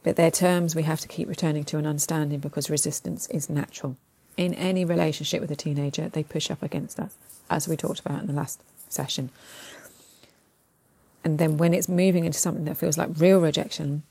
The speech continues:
like you're not taking it personally, but you're concerned, you're really concerned you're losing your child,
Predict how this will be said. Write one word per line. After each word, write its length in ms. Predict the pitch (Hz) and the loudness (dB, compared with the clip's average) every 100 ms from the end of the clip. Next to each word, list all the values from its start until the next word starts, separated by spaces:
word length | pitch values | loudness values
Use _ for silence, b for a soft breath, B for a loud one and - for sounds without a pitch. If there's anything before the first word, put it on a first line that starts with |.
| - - | -20 -8
like 240 | 156 151 165 | -2 -2 -2
you're 100 | 147 | 0
not 240 | 156 - | 0 0
taking 260 | 160 143 160 | -2 -4 -6
it 60 | |
personally, 480 | - 143 139 143 135 - _ _ _ _ - _ _ _ - | -4 -4 -4 -4 -6 -8 _ _ _ _ -20 _ _ _ -14
but 120 | - 156 | -4 -2
you're 120 | 143 | -2
concerned, 640 | - 139 - 175 147 143 | -2 0 2 2 2 0
you're 80 | 156 | 0
really 240 | 147 185 | 2 0
concerned 420 | - 160 170 156 | 0 -2 0 0
you're 140 | 156 151 | 0 2
losing 300 | 170 165 160 | 2 2 0
your 140 | 156 | -2
child, 440 | 147 165 151 147 | -4 -2 -2 -2